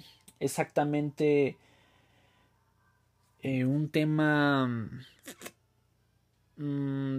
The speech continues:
en como de, de estructura, por así decirlo, de, en la cuestión de los personajes, es, eh, es como The Walking Dead, pero pues cambia bastante,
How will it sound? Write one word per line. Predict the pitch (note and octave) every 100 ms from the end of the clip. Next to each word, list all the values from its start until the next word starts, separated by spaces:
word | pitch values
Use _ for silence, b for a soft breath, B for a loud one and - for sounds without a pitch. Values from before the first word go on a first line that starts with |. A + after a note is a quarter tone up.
| -
en | D3 D3
como | C#3+ D#3 C#3+
de, | D3 D3 -
de | C3+
estructura, | C3+ - D#3 D3+ G3+ G#3+ A3
por | E3
así | E3+ -
decirlo, | E3+ D#3 - D#3+ G3
de, | E3+ G#2+
en | C3 C3
la | B2+
cuestión | B2 A#2+ C#3
de | D3
los | C#3+
personajes, | - B2 - C3 C#3 C3+ F#3 G#3 - B B B B B B
es, | C#3+ C#3 C3+ C3+ C3+ - - -
eh, | A#2+ A2+ A2 G#2+ G2+ - _ _ _ _ _ _ _ _ - -
es | C3
como | - C#3+ B2+ B2 -
The | C3
Walking | B2 C3 C3 D3 C#3+
Dead, | G3 - - _ _ _
pero | - G3+ F#3+ G3 G3+ F#3+
pues | D3+
cambia | - D#3+ D#3+ D#3
bastante, | B2 - A#2 A#2